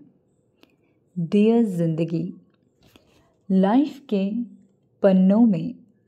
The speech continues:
जिंदगी की लिखावट लिखते लिखते पता नहीं कब जिंदगी के कई हिस्से और डायरियाज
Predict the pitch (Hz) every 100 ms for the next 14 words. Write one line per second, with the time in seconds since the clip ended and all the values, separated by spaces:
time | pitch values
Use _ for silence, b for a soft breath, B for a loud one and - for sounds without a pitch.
0 | _ - 180 160 196 214 247 262 269 269
1 | 233 180 175 196 170 175 - - _ _
2 | _ _ _ - 185 196 196 - 294 254
3 | 180 175 - 190 196 254 - _ _ _
4 | _ _ _ _ 208 202 254 262 220 180
5 | 175 175 - - _ _ _ _ 220 208
6 | 180 - - _ _ _ - 170 165 196
7 | 196 208 247 247 185 175 - - - _
8 | _ _ _ - 220 247 254 - 208 208
9 | - 254 180 - - _ _ 202 202 170
10 | 185 175 170 196 185 170